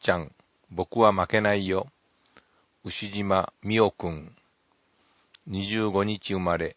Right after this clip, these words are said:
本土町、本土。これからよろしくね。森永青くん。二十七日生まれ、牛深町。ねえねえ、にいに、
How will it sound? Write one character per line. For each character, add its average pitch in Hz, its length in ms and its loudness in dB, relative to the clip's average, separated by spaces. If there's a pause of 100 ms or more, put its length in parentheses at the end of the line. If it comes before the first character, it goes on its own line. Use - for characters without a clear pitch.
(120)
本 104 380 -4
土 104 100 2
町、 92 320 -2
本 87 360 -6
土。 85 180 -4 (1600)
こ 98 100 4
れ - 80 6
か 104 160 8
ら 98 100 10
よ 92 140 6
ろ 104 140 6
し - 120 -8
く 98 180 -4
ね。 98 220 0 (680)
森 98 300 0
永 95 380 4
青 101 300 8
く 87 200 -6
ん。 76 180 -8 (580)
二 98 200 -2
十 101 320 0
七 - 240 -6
日 104 280 -2
生 95 60 2
ま 82 220 2
れ、 76 160 -6 (280)
牛 90 280 -4
深 101 280 4
町。 - 440 -4 (1600)
ね 110 300 10
え 110 60 8
ね 101 140 2
え、 78 380 -2
に 107 400 0
い 107 40 0
に、 85 340 -4